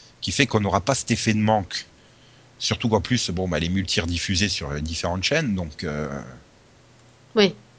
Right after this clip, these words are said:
Speaker 2: c'est vrai, euh, sur T V Braise, hein,
Speaker 1: Et
Speaker 2: je crois
Speaker 1: H D un.
Speaker 2: qu'on peut voir tous les vieux épisodes.
Speaker 1: H D un, tu peux en voir trois ou quatre d'affilée, hein, l'après-midi, euh.
Speaker 2: Si, ouais.
Speaker 1: Euh, je crois que c'est encore le mercredi après-midi sur T F un aussi, euh.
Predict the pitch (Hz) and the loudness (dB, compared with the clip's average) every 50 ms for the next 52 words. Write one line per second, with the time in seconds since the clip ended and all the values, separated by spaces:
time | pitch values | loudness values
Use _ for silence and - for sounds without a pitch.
0 | - - - - - 220 190 185 190 202 202 185 170 170 170 170 170 170 170 170 | -20 -20 -6 2 4 6 6 6 6 6 6 6 4 4 4 2 0 0 -2 -2
1 | 175 175 - 202 208 226 220 226 208 196 196 196 214 220 208 185 175 180 185 190 | -2 -2 -2 0 4 6 8 8 10 8 8 8 8 6 6 4 0 0 -2 -4
2 | 180 175 - - - - - - 95 104 104 - 208 196 190 208 214 - 208 214 | -6 -10 -12 -16 -16 -8 -2 2 2 2 4 2 2 2 4 6 6 8 8 8
3 | 214 214 - 262 254 262 262 233 240 233 240 220 226 214 214 208 196 185 180 190 | 6 4 4 2 4 4 6 6 6 6 6 6 2 0 0 0 2 4 4 4
4 | 220 247 214 196 113 107 92 113 110 131 117 - - 104 92 92 90 - - - | 4 4 4 4 4 4 4 4 4 4 2 2 2 2 2 2 2 0 0 0
5 | 110 95 - 107 98 92 101 92 - - 107 131 151 143 131 135 131 123 101 92 | 0 0 0 0 0 0 0 -2 -2 0 2 4 6 6 6 6 6 6 4 4
6 | - - 98 98 92 95 120 135 139 123 95 85 82 82 80 78 78 80 - - | 2 0 -2 -2 0 0 0 0 0 0 0 -2 -2 -4 -6 -8 -10 -12 -14 -16
7 | - - - - 208 214 220 202 - 53 - 202 - _ _ _ - 92 95 101 | -16 -14 -10 -4 -2 -2 -2 -2 -4 -8 -12 -16 -20 _ _ _ -10 -4 -4 -2
8 | 95 92 - - 107 101 - - 92 - 104 98 101 98 101 95 - - 104 92 | -2 0 0 0 0 0 2 0 0 2 2 2 2 2 2 0 0 0 0 2
9 | 101 - - - 107 110 120 151 160 - - 120 - 135 127 - - 156 147 135 | 0 0 0 0 0 2 2 2 0 0 0 -2 0 0 -2 0 0 -2 -2 0
10 | - - 160 165 170 165 156 143 135 123 123 123 | -2 -4 -4 -4 -6 -4 -4 -4 -4 -4 -6 -6